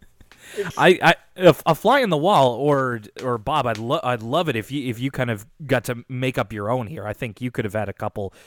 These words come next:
Speaker 1: Yeah.
Speaker 2: uh, to put in here too.
Speaker 1: Yeah, my, it's just, I, they're so weird, yet they're so endearing.
Speaker 2: And they're really short, so they, it's not like D W does the full song. She just kind of does the line, like, the title of it, and then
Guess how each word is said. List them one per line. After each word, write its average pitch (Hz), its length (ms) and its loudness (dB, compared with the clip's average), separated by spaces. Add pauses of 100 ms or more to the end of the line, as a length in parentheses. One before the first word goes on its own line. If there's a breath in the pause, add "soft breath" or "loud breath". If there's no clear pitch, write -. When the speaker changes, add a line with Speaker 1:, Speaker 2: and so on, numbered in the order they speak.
(120)
Speaker 1:
Yeah. 151 300 -4
Speaker 2:
uh, 95 60 -4
to 107 100 -14
put 104 200 -8
in 107 60 -12
here 101 180 -6
too. 101 360 -6 (220)
Speaker 1:
Yeah, 139 380 0 (140)
my, 165 320 -10
it's 170 400 -8
just, 214 280 -12 (640 soft breath)
I, 208 320 2 (140)
they're 226 280 2
so 247 280 -2
weird, 202 560 0
yet 151 280 -12
they're 175 140 -6
so 180 260 -2
endearing. 160 760 -12 (800 soft breath)
Speaker 2:
And 208 120 0
they're 233 80 6
really 339 280 4
short, 240 340 2
so - 100 -8
they, 165 120 -8
it's 156 480 -6
not 180 180 -4
like 190 140 -4
D 170 80 -6
W 147 260 -2
does 131 200 -2
the 127 100 -6
full 127 680 -2
song. 104 460 -6
She 120 160 -12
just 160 160 -8
kind 151 160 -6
of 123 140 -10
does 123 480 -2
the 113 220 -10
line, 143 680 -4
like, 120 160 -2
the 123 100 -6
title 147 480 -2
of 113 140 -2
it, 110 120 -4
and 127 160 -6
then 123 220 -8